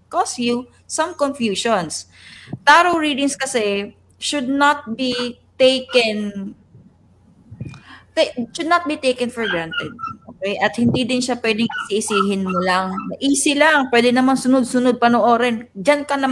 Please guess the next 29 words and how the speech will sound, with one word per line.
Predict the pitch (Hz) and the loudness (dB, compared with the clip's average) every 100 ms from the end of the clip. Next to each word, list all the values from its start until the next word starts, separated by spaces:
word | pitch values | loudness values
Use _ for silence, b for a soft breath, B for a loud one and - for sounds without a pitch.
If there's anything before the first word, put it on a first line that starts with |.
| 208 | 2
diyan | 247 262 | 0 2
ka | 269 | 2
malilito. | 254 240 208 185 240 196 - | 2 4 4 2 2 2 0
Kasi | 233 262 | -2 0
sa | 254 254 | -2 -4
TikTok, | 254 - 254 233 | -6 -6 -4 -4
makikita | 226 214 220 | -4 0 0
mo, | 240 | 2
isang | 208 214 208 | 0 -2 -2
reel | 214 202 | -2 -4
sasabihin, | 185 180 202 180 | -4 -4 -2 0
babalik. | 170 175 208 - B B | 2 4 4 2 B B
Yung | 233 294 | 2 4
isa, | 277 294 | 8 8
hindi | 269 254 254 | 8 6 4
na. | 247 262 240 202 - b b b b | 4 4 2 -2 -10 b b b b
Yung | 233 262 | -6 -2
isa, | 320 | 2
babalik. | 285 262 247 262 277 - | 6 6 4 2 0 -2
Yung | 233 | -6
isa, | 240 285 | 0 2
hindi | 240 208 214 | 2 2 0
na. | 226 247 214 196 - b b b | 2 2 0 -6 -12 b b b
So, | - 262 262 247 240 247 | 2 8 8 8 4 4
like, | 254 254 - _ _ _ _ - - | 2 2 -16 _ _ _ _ -20 -10
diyan | 214 285 349 359 | -2 2 4 2
nagkakaroon | 311 311 285 294 269 277 262 | 0 0 2 2 2 0 0
ng | 262 | -4
gulo. | 220 214 208 185 185 | 0 0 2 -2 -4